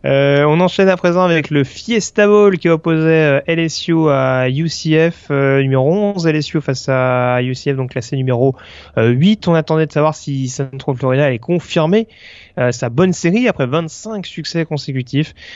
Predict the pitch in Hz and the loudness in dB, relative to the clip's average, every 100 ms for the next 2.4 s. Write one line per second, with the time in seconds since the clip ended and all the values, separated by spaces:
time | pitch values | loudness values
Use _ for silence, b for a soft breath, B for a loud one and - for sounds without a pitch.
0 | B - 113 135 135 123 120 117 - 123 | B -2 0 2 2 2 0 0 -2 -6
1 | 117 117 117 135 143 139 131 120 120 120 | -2 -4 -2 0 -2 0 -2 0 0 0
2 | 123 123 143 | -2 -2 -2